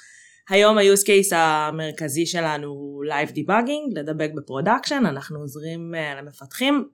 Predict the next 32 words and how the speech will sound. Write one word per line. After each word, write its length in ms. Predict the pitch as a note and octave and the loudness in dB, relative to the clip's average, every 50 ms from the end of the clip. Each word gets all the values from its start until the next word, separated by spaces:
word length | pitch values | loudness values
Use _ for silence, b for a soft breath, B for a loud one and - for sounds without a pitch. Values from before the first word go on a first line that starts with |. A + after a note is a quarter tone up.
| _ | _
לדבק 380 | - D#3 D3 D3 D3 D#3 D#3+ D#3 - | -10 -8 -8 -4 -2 -2 -2 -2 -4
את 40 | |
הקוד 240 | D3+ D3 - E3 D#3+ | -6 -6 -4 -4 -2
שלהם 360 | - G3+ G3 A3 A#3+ B3 A#3+ | -2 0 0 0 2 2 0
בזמן 300 | D#3+ D3 C#3 D#3+ D#3 C#3+ | -2 -2 -4 -8 -8 -8
שהוא 180 | - D3+ C#3+ C3+ | -8 -8 -8 -10
רץ 140 | C3 - C#3+ | -10 -12 -14
בפרודקשן, 580 | C3+ - D3+ F#3 A3+ C#4+ C#4+ - - C4+ B3 A3 A3 B B B B B B B B | -10 -6 -2 0 0 0 0 -2 -4 -2 -2 -2 -2 B B B B B B B B
להבין 560 | D#3+ F3 D#3+ D3+ D3+ C3+ C3+ E3 E3 E3 D#3+ | 0 0 2 2 0 -2 -2 -4 -4 -2 -2
מה 120 | D#3+ D3+ | -2 -2
לא 120 | D3 C#3+ C3+ | -2 -4 -4
בסדר, 540 | C3 - - - D4 E4 D#4 D4+ D4 C#4+ C4+ B3+ - _ _ - | -4 -2 -2 0 2 2 4 2 2 0 -4 -6 -10 _ _ -12
אה, 140 | - D#3 D3 | -10 -8 -8
אנחנו 220 | C#3+ D3+ - - D#3 | -8 -8 -8 -6 -8
מקבלים 400 | D3+ D3+ - D3+ D3+ E3+ E3 D#3+ | -6 -6 -6 -4 -4 -2 -2 -2
מטריקות 460 | D#3 D#3 D#3 D#3 D#3 D#3 C#3 C#3 C3+ | -4 -4 -4 -6 -8 -8 -8 -10 -10
מהקוד, 380 | D3+ C#3+ C#3+ - C#4 D#4 D#4 C4+ - - _ _ _ _ _ _ _ _ _ _ _ - | -12 -12 -6 -2 0 0 0 0 -2 -8 _ _ _ _ _ _ _ _ _ _ _ -6
שולחים 400 | - F3 D3+ - - F#3 F3+ F3+ | -4 -2 -2 0 2 4 4 4
אותו, 520 | F3 F3 - F3 E3 D#3+ D#3 D3+ D3+ D3 - | 2 2 2 2 2 4 4 2 2 0 0
אה, 120 | C#3 B2 - - - | -2 -4 -4 -6 -8
את 120 | D#3 E3+ | -8 -8
אותם 220 | D#3+ D#3 F3 F3 E3 | -4 -2 0 0 0
מטריקות, 600 | D#3+ D#3+ F3 F3 D#3+ - D#3+ D3 C#3+ - - C3+ | 0 0 -2 -2 0 0 0 0 0 -4 -10 -12
אה, 60 | C3+ B2+ A2+ - - - C#3+ | -12 -12 -12 -14 -16 -16 -16
לכלי 220 | C#3+ - E3 D#3+ | -10 -6 -2 -2
observability 680 | D#3 C#3+ - D#3+ D3+ C3+ D3 C#3+ C#3 D3+ D3 D3+ D3 D3 | -2 -2 -2 -4 -4 -4 -4 -6 -4 -4 -4 -4 -6 -6
שונים, 320 | - - G3 C4 E4+ F#4+ F4+ | -6 -2 0 2 2 4 4
וגם 220 | F3+ F3 G3+ G3+ G#3 | 4 6 6 6 6
יוצרים 440 | G#3 F#3 F#3 - F3+ F#3+ F#3+ F#3 F3+ | 6 4 2 2 0 2 2 2 2
גרפים 720 | D#3 E3 E3+ E3+ E3+ - - E3 D#3+ D#3+ D#3 D#3 D#3+ - - | 4 4 4 4 2 0 -2 -4 -2 -2 -4 -6 -8 -12 -12
בתוך 360 | - D#3+ D#3 F#3+ G3 F#3+ F#3 | -14 -6 -2 0 0 0 0
Rookout, 640 | F#3 G3 F#3 G3 G3 F#3 F#3 F#3+ F3+ - - _ _ | 0 0 0 2 4 4 4 4 2 0 -4 _ _